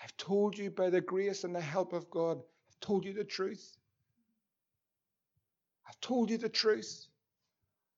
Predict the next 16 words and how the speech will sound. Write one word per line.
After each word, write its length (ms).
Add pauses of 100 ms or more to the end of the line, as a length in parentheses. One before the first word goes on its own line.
(1500)
God's 260
calling 480
you. 100 (2750)
Pray 260
that 140
this 200
isn't 240
the 80
last 360
call. 360 (2250)
But 80
one 240
day 140
it 140
will 200
be. 320